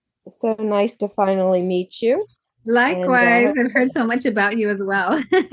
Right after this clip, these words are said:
Speaker 1: hopefully someday when I get out to El Paso again, 'cause I used to go out there frequently, uh,
Speaker 2: Okay.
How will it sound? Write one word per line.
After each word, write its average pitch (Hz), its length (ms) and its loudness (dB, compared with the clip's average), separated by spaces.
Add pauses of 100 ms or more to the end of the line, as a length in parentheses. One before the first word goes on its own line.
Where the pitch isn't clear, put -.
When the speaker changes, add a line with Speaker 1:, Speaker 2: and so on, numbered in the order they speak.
(1400)
Speaker 1:
hopefully 339 140 -2
someday 277 460 2
when 269 180 -2
I 240 80 0
get 240 180 0
out 233 220 0
to 254 80 -4
El 214 180 0
Paso 226 680 0
again, 196 720 0
'cause 214 220 -6
I 196 100 0
used 196 340 -6
to 196 60 -10
go 185 240 2
out 185 280 0
there 180 140 4
frequently, 175 800 0 (580)
uh, 175 140 2
Speaker 2:
Okay. 277 140 -2